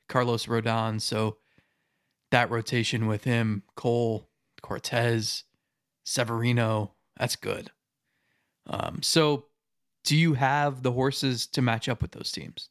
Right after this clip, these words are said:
Those are the teams you have to be thinking about. Um,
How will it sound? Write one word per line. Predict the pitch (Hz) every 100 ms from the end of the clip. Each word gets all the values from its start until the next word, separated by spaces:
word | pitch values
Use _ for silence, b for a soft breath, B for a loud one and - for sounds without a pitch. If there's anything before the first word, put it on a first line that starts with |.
| -
Those | 196 226
are | 226
the | 202
teams | 208 190 175
you |
have | 170
to | 160
be | 151 139 131 _ _ _ _ _ _ _ _ _ _ -
thinking | 160 165 143
about. | 110 - - - _ _ _ _ _ _ _ _ _ -
Um, | - 107 107 104 107